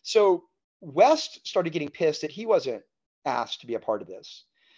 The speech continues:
Um, but there's a good reason for that. Um, West and Schoch had already been fighting with Zahi Hawass and Mark Lehner.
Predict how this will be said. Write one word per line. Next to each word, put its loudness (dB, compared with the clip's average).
Um, 2
but 0
there's 4
a -4
good -4
reason -2
for -4
that. -4
Um, -2
West 4
and -6
Schoch 4
had -2
already 4
been -8
fighting 2
with -4
Zahi 0
Hawass 2
and -14
Mark -6
Lehner. -2